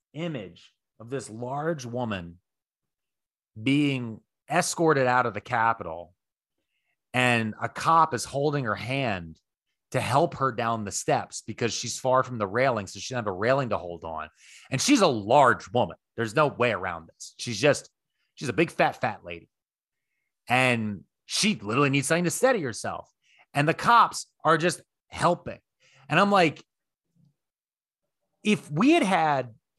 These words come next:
a tenth of the reaction on January sixth that we had had for the people in Lafayette Square when Trump wanted to do that fucking photo op, or the people who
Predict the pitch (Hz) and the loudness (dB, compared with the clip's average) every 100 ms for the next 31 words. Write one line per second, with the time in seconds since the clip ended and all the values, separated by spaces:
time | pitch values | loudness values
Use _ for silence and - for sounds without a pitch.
0 | 123 123 - - 143 156 120 - _ _ | -10 -10 -10 -4 2 2 2 -4 _ _
1 | _ _ _ - 120 127 135 135 107 90 | _ _ _ -6 -4 -2 -2 0 0 -2
2 | - - 87 _ _ _ _ _ - 104 | -8 -18 -20 _ _ _ _ _ -6 -4
3 | 101 117 131 147 143 135 127 - 101 - | -2 0 0 0 0 0 -2 -6 -6 -8
4 | - _ _ _ - 117 123 113 107 - | -18 _ _ _ -6 0 2 2 0 -8
5 | _ _ _ _ 110 139 143 127 127 120 | _ _ _ _ -4 -2 0 0 2 0
6 | 104 - 117 104 - 156 151 123 113 139 | -2 -8 -8 -8 -10 -6 -4 -2 2 2
7 | 143 160 139 127 - - 131 117 95 80 | 0 -2 -4 -4 -10 -6 -2 0 -2 -6
8 | 85 _ _ _ 104 98 - 143 135 139 | -14 _ _ _ -10 -6 0 0 0 -6
9 | 120 131 117 107 - 117 120 107 117 104 | -4 -2 0 -2 -2 -4 -4 -6 -4 -2
10 | 87 80 82 - _ _ _ 92 98 _ | -4 -6 -10 -12 _ _ _ -20 -20 _
11 | - 139 127 113 - 180 180 175 170 - | -2 2 2 0 -4 -4 0 2 0 -2
12 | _ _ - 131 | _ _ -6 -6